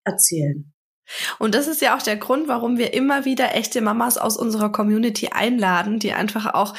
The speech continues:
Speaker 2: spannende Geschichten zu teilen haben oder auch, sag ich mal, Herausforderungen und mit ihren Erfahrungen dann auch anderen Mamas weiterhelfen können.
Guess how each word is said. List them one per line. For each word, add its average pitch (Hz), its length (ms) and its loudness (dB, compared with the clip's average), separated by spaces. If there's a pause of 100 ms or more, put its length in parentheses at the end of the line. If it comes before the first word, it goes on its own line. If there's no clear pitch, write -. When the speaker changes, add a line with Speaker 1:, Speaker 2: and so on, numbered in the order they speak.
(240)
Speaker 2:
spannende 262 560 2
Geschichten 247 480 0
zu 226 160 0
teilen 214 420 0
haben 226 380 0
oder 202 300 2
auch, 208 160 2
sag 208 160 2
ich 208 80 2
mal, 202 180 2
Herausforderungen 226 1120 0
und 190 200 -2
mit 196 160 -2
ihren 214 200 2
Erfahrungen 202 640 0
dann 190 200 0
auch 196 220 -2
anderen 202 440 0
Mamas 185 340 0
weiterhelfen 180 720 0
können. 202 400 0